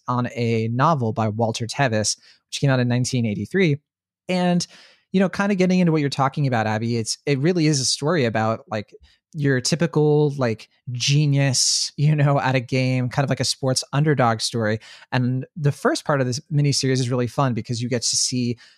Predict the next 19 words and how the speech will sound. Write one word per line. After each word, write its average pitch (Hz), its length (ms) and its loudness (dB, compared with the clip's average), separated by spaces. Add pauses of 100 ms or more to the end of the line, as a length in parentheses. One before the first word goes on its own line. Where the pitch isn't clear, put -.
(200)
this, 127 380 0
like, 120 180 -4
person 143 320 -2
come 143 160 0
out 127 100 2
of 120 80 -2
nowhere 120 720 0
and 117 500 -2 (400)
have, 143 340 -4
and 123 280 -4 (460)
outplay 147 720 0
a, - 100 -6
a 135 260 0
lot 135 160 2
of 120 100 -4
men 127 460 0
in 117 140 0
a 117 160 -2
very 131 460 0